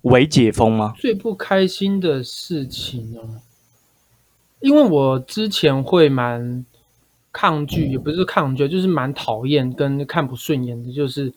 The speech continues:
Speaker 2: 很多网络上的一些短片啊，就，就是我完全 get 不到说这部影片它的，为什么这么多人喜欢。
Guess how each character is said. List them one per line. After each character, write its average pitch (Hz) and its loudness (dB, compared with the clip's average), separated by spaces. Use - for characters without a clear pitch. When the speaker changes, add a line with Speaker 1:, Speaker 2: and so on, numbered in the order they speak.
Speaker 2:
很 139 -4
多 160 2
网 143 0
络 143 -4
上 143 -2
的 120 -6
一 156 -6
些 135 -2
短 117 -6
片 127 2
啊， 117 -8
就， 294 2
就 269 0
是 262 -2
我 131 -2
完 160 4
全 139 0
get 180 6
不 143 -8
到 147 4
说 135 -2
这 226 4
部 202 2
影 127 0
片 160 0
它 147 -2
的， 127 -2
为 240 6
什 - 0
么 127 -2
这 170 -2
么 139 2
多 139 0
人 131 -2
喜 120 -8
欢。 113 -4